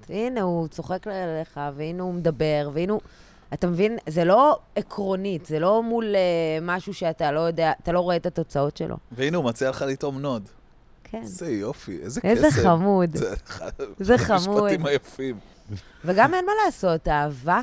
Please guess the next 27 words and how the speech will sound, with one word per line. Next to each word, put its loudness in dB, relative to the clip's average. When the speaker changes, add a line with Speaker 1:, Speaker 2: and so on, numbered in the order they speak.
Speaker 1:
כאילו, -4
זה 2
לא 6
כאילו 0
אתה -4
מתגייס 0
לצבא. -8
זה 2
כמו, 6
ולא 4
שאני -2
משווה 2
וזה, 0
אבל 0
בפעם 2
הראשונה -2
שלא 0
יודעת, -2
שמביאים -2
לך -6
את -4
הכלב 0
הכי -4
חמוד -2
בעולם 4
והוא -2
שלך -2